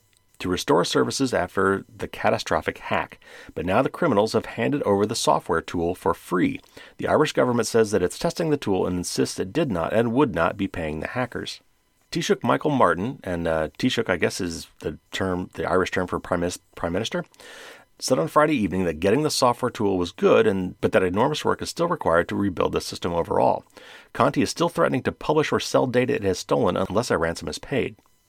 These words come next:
On its Darknet website, it told the Health Service Executive, or the H S E, which runs Ireland's healthcare system, quote, "We are providing the decryption tool for your network for free,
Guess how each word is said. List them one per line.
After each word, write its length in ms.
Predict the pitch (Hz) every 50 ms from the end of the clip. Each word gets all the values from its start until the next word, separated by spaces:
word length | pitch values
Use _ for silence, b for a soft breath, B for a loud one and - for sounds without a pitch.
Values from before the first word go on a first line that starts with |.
| _ _ _
On 140 | - 92 117
its 180 | 147 151 - -
Darknet 600 | 90 90 82 - 95 127 131 - 143 143 143 -
website, 480 | 101 107 92 78 - - 87 80 85
it 140 | 98 - -
told 220 | - 98 92 90
the 120 | 78 82 71
Health 280 | - - 110 131 -
Service 360 | - - 143 131 135 127 - 131
Executive, 760 | 113 113 143 147 131 - 82 80 85 98 101 - - _ _ -
or 60 | 90
the 120 | 82 - 73
H 200 | 82 - - 135
S 160 | 123 - -
E, 240 | 85 80 82 95 98
which 180 | 85 87 -
runs 300 | 92 90 98 104 110 -
Ireland's 400 | - - 98 107 110 117 113 -
healthcare 360 | 143 156 - - - 76 -
system, 440 | - - - - - 87 78 90 - B B B B B
quote, 240 | B - 113 110 -
"We 140 | 127 127 147
are 60 | 165
providing 420 | - - 151 131 131 131 131 123 101
the 60 | 82
decryption 500 | 80 - - - 175 - - - 90 -
tool 180 | - 90 90
for 140 | 90 - 92
your 100 | 98 117
network 340 | 107 85 85 82 85 85 -
for 120 | - 87
free, 340 | - - - 185 123 - -